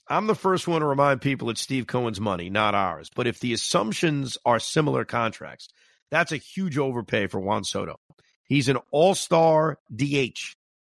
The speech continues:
but the valuation be, should be somewhere between Lindor and Judge, not Ohtani's insane valuation." Well, guess what? It's not what Ohtani wants. It's what the market is willing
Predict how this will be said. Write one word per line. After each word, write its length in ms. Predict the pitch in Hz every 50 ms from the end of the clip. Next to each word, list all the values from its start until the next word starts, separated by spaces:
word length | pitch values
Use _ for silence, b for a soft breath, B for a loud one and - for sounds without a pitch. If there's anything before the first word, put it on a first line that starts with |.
| _ _ _
but 140 | 127 117 -
the 80 | 131
valuation 760 | 104 110 147 160 175 175 165 147 147 147 151 131 - 131 131
be, 100 | 123 117
should 380 | 110 - - 143 - - 131 117
be 100 | 120 113
somewhere 480 | - - 151 156 160 156 147 147 139
between 420 | 139 135 123 - - 127 127 120 113
Lindor 600 | 104 104 120 147 165 160 147 147 143 143 143 -
and 160 | 117 117 117
Judge, 480 | 104 110 131 131 123 113 104 98 90 - b b b b b b b
not 320 | - 110 131 135 143 147 -
Ohtani's 760 | 127 120 123 - - - 131 139 135 123 113 110 107 - - -
insane 680 | 120 123 135 - - - - 139 131 117 104 92 78 - _ _ _ _ _ _ _ _ _
valuation." 680 | - 107 90 85 85 80 78 78 78 - - - - _ _ _ _ _ _ _ - _ _ _ _ _ _ _ _ _ _ _ _ _ _ - - b b b b b b _ _ _ -
Well, 100 | 104 101
guess 260 | 101 127 123 - -
what? 200 | - 98 82 - _ _ _ -
It's 120 | 98 -
not 200 | 151 160 156 -
what 160 | 131 131 131 -
Ohtani 540 | 110 107 - - - - 131 135 127 113
wants. 400 | 101 90 87 110 127 127 117 -
It's 140 | - 85 -
what 100 | 123 113 -
the 80 | - 92
market 440 | 95 98 110 113 113 - - 101
is 100 | 98 87
willing 280 | 95 107 113 101 92 85